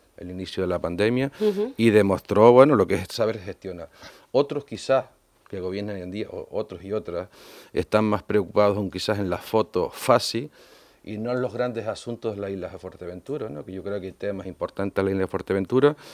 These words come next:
Speaker 1: que no están preocupados o no se están ocupando realmente de lo que interesa a la isla de Fuerteventura. Ahí tenemos el famoso pios, cómo están encargando otra vez de plástico.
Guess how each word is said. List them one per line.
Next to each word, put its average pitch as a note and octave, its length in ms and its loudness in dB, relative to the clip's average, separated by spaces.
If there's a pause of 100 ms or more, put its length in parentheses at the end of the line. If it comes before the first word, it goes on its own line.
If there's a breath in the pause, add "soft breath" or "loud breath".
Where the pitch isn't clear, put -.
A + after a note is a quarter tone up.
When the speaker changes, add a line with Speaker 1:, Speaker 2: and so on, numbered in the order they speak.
(240 loud breath)
Speaker 1:
que G2 160 -8
no G2 120 -8
están G2+ 220 -8
preocupados F#2+ 540 -6
o A2 80 -4
no A#2 80 -8
se - 80 -14
están G#2 240 -12
ocupando G2 500 -6
realmente G#2+ 580 -8 (300 soft breath)
de G2 140 -10
lo G2+ 80 -8
que F2+ 80 -10
interesa F#2+ 360 -12
a - 20 -10
la F#2+ 80 -10
isla G2 120 -12
de G2+ 40 -14
Fuerteventura. F2+ 480 -8
Ahí F#2+ 80 -4
tenemos F#2 300 -4 (460 loud breath)
el F2+ 200 -4
famoso F#2+ 500 -10
pios, C3 320 -2
cómo G#2 200 -8
están F#2 220 -10
encargando F#2+ 600 -8
otra F2+ 240 -8
vez F#2 100 -10
de G2 100 -12
plástico. G2+ 340 -10